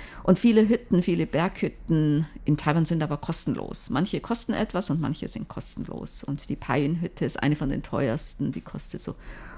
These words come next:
umgerechnet etwa fünfzehn Euro. Und in der Paiün-Hütte kann man nicht wie in anderen Berghütten selbst kochen,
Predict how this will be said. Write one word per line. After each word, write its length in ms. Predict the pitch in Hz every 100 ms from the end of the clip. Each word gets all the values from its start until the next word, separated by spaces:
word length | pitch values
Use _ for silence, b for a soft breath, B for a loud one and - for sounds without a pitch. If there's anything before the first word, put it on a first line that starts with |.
| B B -
umgerechnet 520 | 151 120 117 - -
etwa 220 | 107 135
fünfzehn 640 | - 156 147 - - 113 -
Euro. 640 | - 127 135 127 120 110 -
Und 300 | 151 151 - - -
in 120 | 170 165
der 80 |
Paiün-Hütte 720 | 156 - 170 240 240 233 - 196
kann 280 | - 196
man 280 | 226 214 202
nicht 340 | 202 247 - -
wie 160 | 185 -
in 120 | 175
anderen 300 | 180 214 196
Berghütten 480 | 180 208 - - 202
selbst 300 | 131 - -
kochen, 320 | 226 -